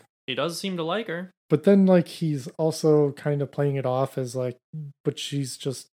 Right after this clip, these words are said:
Speaker 2: a sex worker and
Speaker 1: He's
Speaker 2: whatever.
Speaker 1: torn.
Speaker 2: Yeah. Speaking of torn, they get a call from, uh, somebody, they found another body, and they do zero investigating <laughs> on
Speaker 1: Yep.
Speaker 2: this. Zero investigating. If these are homicide detectives,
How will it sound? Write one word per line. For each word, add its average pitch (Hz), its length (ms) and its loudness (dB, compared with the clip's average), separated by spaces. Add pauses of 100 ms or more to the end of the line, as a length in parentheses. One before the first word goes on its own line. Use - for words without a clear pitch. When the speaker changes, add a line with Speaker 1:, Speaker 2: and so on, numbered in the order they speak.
(120)
Speaker 2:
a 135 40 -18
sex - 340 -18
worker 131 480 -8
and 117 120 -12
Speaker 1:
He's 117 200 -12
Speaker 2:
whatever. 120 240 -8
Speaker 1:
torn. 107 320 -10 (200)
Speaker 2:
Yeah. 127 280 -4 (280)
Speaking 196 400 -2
of 120 80 -6
torn, 131 460 -4 (120)
they 147 120 2
get 156 120 4
a 143 60 2
call 151 480 4
from, 135 520 -4
uh, 127 460 -8 (220)
somebody, 170 440 2
they 147 220 2
found 156 220 0
another 147 240 -2
body, 135 380 -2 (220)
and 160 680 6 (280)
they 160 100 6
do 175 160 6
zero 165 760 6
investigating 160 920 2
<laughs> - 20 -20
on 151 260 0
Speaker 1:
Yep. 143 320 4
Speaker 2:
this. - 160 -16 (240)
Zero 254 280 6
investigating. 143 720 2 (300)
If - 140 -2
these 254 200 6
are 262 160 6
homicide 143 800 2
detectives, 123 760 -6